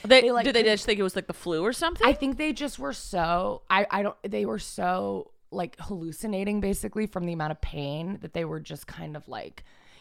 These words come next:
Speaker 2: you know, when you've just, like, been on the bathroom floor for, like, six hours and you're like, "Oh,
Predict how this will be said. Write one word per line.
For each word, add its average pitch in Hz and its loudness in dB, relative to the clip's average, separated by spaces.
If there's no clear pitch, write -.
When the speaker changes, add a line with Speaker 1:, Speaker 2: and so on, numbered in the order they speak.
Speaker 2:
you 302 -2
know, 349 2
when 302 4
you've 269 6
just, 214 -6
like, 214 -2
been 185 0
on 180 -2
the 175 -4
bathroom 165 0
floor 151 -8
for, 170 -12
like, 151 -8
six - -12
hours 156 0
and 170 -10
you're 170 -2
like, 156 -4
"Oh, 156 -4